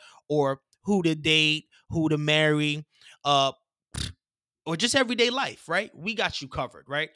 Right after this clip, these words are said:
The Purpose Driven Risk Podcast will interview guests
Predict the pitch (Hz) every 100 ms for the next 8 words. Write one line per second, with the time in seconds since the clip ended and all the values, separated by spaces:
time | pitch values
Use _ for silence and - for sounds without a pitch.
0 | - - - - 233 233 196 202 190 170
1 | 165 - 151 143 - 135 127 139 139 147
2 | 131 127 113 139 131 -